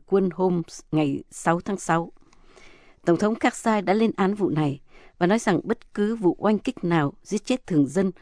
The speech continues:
hoặc g-, gây hư hại tài sản của dân là không thể biện-, được biện minh và không thể được chấp nhận. Cuộc hành quân tuần trước là vụ mới nhất trong loạt những vụ mà lực lượng quốc tế bị quy là đã gây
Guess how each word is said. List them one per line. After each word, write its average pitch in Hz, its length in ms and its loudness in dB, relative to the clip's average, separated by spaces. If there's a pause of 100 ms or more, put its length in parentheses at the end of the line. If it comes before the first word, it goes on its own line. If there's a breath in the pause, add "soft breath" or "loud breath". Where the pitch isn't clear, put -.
(260 soft breath)
hoặc 170 260 -2
g-, 185 300 -2
gây 226 200 4
hư 220 120 -2
hại 196 220 -4
tài 156 260 0
sản 147 340 0
của 165 120 -4
dân 185 260 0 (360 soft breath)
là 156 120 -2
không 220 220 -2
thể 143 160 0
biện-, 147 240 2
được 170 220 -2
biện 160 320 0
minh 196 180 2 (140)
và 160 120 -2
không 196 240 -2
thể 135 160 -4
được 135 200 -10
chấp - 200 -4
nhận. 156 120 2 (920 soft breath)
Cuộc - 160 -4
hành 180 160 2
quân 240 260 -2
tuần 170 140 2
trước - 300 -4
là 175 60 0
vụ 143 160 -4
mới 170 200 0
nhất 226 240 -4
trong 208 200 -2
loạt 170 260 -2
những 180 140 0
vụ 170 360 0
mà 160 100 -2
lực 151 200 -4
lượng 151 160 0
quốc 214 200 -6
tế 190 160 0
bị 175 240 -6
quy 196 260 -4 (500 soft breath)
là 143 180 -2
đã 139 240 -6
gây 185 160 -4